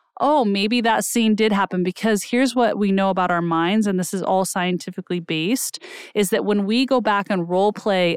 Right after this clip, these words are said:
a new scene, the scene we want, this is how we create our futures. Things are created in the moments. Even our past is created in our moments.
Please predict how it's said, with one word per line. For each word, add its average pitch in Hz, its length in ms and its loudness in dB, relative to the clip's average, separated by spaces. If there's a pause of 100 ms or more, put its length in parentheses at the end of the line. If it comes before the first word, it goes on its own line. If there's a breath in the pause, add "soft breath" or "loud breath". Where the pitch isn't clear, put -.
a 185 100 0
new 196 280 4
scene, 190 340 0
the 175 60 0
scene 214 300 2
we 196 120 2
want, 185 300 2
this 226 140 2
is 226 80 0
how 220 140 2
we 208 120 4
create 214 400 2
our 202 100 2
futures. 190 440 -2
Things 254 240 4
are 320 80 0
created 240 460 0
in 214 260 2
the 214 60 4
moments. 196 420 0
Even 254 260 4
our 277 140 4
past 202 460 -2
is 202 120 -4
created 185 440 0
in 175 120 -2
our 165 120 -2
moments. 165 580 -4